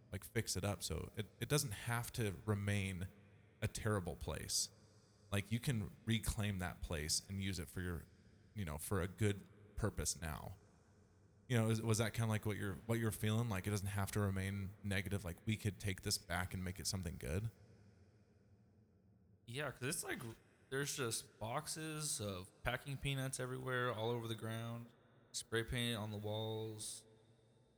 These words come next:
Speaker 2: weird little items everywhere, like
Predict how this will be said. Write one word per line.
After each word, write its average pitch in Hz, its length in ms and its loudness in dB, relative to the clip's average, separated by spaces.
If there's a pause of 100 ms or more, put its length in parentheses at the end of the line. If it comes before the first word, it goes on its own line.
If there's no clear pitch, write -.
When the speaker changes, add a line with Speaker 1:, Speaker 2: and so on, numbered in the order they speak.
(360)
Speaker 2:
weird 135 440 0
little 120 420 -6
items 110 380 -2
everywhere, 104 480 0
like 95 220 -2